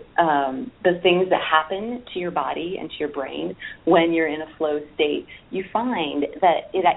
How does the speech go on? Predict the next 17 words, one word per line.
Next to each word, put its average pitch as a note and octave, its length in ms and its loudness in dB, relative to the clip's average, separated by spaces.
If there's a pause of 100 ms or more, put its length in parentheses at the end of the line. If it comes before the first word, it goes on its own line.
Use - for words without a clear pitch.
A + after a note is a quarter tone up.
it F#3 60 -6
actually G3 460 -4
has, D3+ 440 -10 (180)
um, E3+ 240 -16 (140)
all F#3+ 260 0
sorts E3+ 220 -12
of D3 140 -12
benefits - 500 -12 (340)
for D3 160 -4
you. B2+ 360 -8 (320)
Your E3+ 400 6
brain F#3 500 -2
lights D#3 360 -2
up E3+ 220 2
in D#3 120 -4
a D3+ 100 -4
way C#3+ 440 0